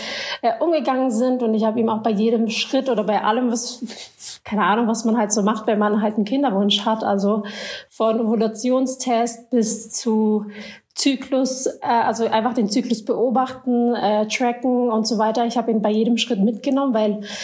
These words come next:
es natürlich auch ihn was angeht und, ähm, ich mit diesem Gefühl auch nicht alleine sein wollte.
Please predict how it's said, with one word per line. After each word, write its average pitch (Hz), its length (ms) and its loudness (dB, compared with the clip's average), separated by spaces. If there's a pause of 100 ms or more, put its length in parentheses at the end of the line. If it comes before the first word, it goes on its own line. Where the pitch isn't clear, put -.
(600)
es 254 160 0
natürlich 240 460 0
auch 247 160 -4
ihn 285 200 0
was 330 140 2
angeht 311 480 0
und, 269 460 0
ähm, 233 460 2 (120)
ich 254 200 -2
mit 247 180 0
diesem 233 600 0
Gefühl 262 680 0
auch 233 160 0
nicht 240 180 0
alleine 240 320 2
sein 311 300 0
wollte. 285 420 0